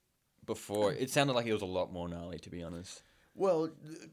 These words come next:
Speaker 1: You
Speaker 2: main
Speaker 1: got, you guys are
Speaker 2: difference
Speaker 1: considerably more gnarly than we
Speaker 2: Yeah.
Speaker 1: are, for sure. Maybe we go a little bit faster,
Speaker 2: <laughs> You go a
Speaker 1: but
Speaker 2: lot bit faster. The main difference is
Speaker 1: <laughs>
Speaker 2: we weren't allowed to put our hands down.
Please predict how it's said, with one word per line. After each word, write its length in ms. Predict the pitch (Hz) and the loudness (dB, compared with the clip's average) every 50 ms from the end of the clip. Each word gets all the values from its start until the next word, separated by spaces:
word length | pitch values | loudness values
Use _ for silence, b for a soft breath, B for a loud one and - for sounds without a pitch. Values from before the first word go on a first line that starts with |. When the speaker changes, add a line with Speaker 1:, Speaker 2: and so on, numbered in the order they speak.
| - 170 | -8 -2
Speaker 1:
You 140 | 165 - - | 0 2 6
Speaker 2:
main 60 | - | 6
Speaker 1:
got, 180 | 127 120 120 | 6 6 6
you 160 | 123 120 139 131 | 6 6 8 10
guys 220 | 135 127 123 - | 12 10 10 10
are 80 | 120 113 | 6 2
Speaker 2:
difference 80 | 110 | 2
Speaker 1:
considerably 720 | - 123 113 - - - 117 101 101 101 101 92 101 101 95 | 0 0 0 0 2 2 4 4 4 2 2 2 2 0 0
more 200 | 95 92 95 92 | 0 0 -2 0
gnarly 380 | 90 90 90 90 87 90 92 | 2 2 2 2 2 0 0
than 200 | 90 92 92 95 92 | -2 -2 -2 -2 0
we 100 | 92 92 | 2 4
Speaker 2:
Yeah. 140 | 92 98 104 | 4 4 4
Speaker 1:
are, 40 | 101 | 4
for 180 | - 123 123 117 | 4 2 2 2
sure. 260 | - - 127 120 104 | 4 4 4 4 6
Maybe 260 | 110 127 143 139 151 | 8 8 8 8 8
we 140 | 147 143 143 | 6 6 8
go 180 | 143 151 135 | 8 8 8
a 40 | 131 127 | 8 8
little 160 | 131 131 131 | 6 6 6
bit 160 | 123 131 127 | 6 4 4
faster, 640 | - - 123 110 110 117 - - - 143 143 147 147 101 | 2 4 6 6 8 6 6 4 2 2 2 2 2 0
Speaker 2:
<laughs> 40 | 98 | -2
You 80 | 104 | -4
go 40 | 98 | 0
a 40 | 87 | 2
Speaker 1:
but 160 | 117 107 107 | 4 4 4
Speaker 2:
lot 140 | 104 95 - | 4 0 -4
bit 160 | - 76 - | -8 -10 -10
faster. 500 | - - 92 85 87 - - 104 85 110 | -10 -10 -10 -10 -10 -10 -10 -10 -10 -8
The 180 | 143 143 160 160 | -6 -4 -4 0
main 180 | 160 156 156 143 | 2 4 6 6
difference 540 | 165 143 120 139 135 - 135 127 113 - - | 6 6 6 4 0 0 -2 -2 -2 -2 -2
is 240 | 117 117 117 110 - - - _ | -2 -4 -4 -6 -10 -12 -14 _
Speaker 1:
<laughs> 380 | 117 117 110 113 101 110 - _ | -10 -10 -8 -8 -10 -12 -12 _
Speaker 2:
we 220 | 107 110 120 139 | -10 -2 0 2
weren't 240 | 156 160 156 151 143 | 2 2 2 2 0
allowed 460 | 139 127 123 113 117 120 120 117 - | 0 0 0 0 0 -2 -2 -4 -8
to 60 | - - | -14 -6
put 160 | - - - | -4 -4 -2
our 100 | 101 98 | -2 -4
hands 280 | 98 113 107 117 - - | -4 -6 -8 -8 -10 -10
down. 180 | - - - | -12 -12 -14